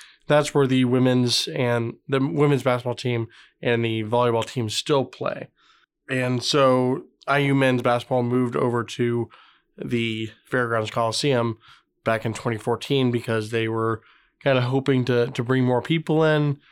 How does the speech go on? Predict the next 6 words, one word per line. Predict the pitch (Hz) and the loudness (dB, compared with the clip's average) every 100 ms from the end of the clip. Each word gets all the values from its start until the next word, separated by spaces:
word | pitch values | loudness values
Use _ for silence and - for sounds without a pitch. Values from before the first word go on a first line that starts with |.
| _ _ _ _ _ _ _ | _ _ _ _ _ _ _
That, | 143 135 120 | 2 4 4
that | 143 139 | 0 2
didn't | 147 135 | 0 0
happen | 156 170 165 156 | 0 0 0 0
so | - 151 | 2 2
much, | 147 143 143 - - | 2 0 0 -4 -4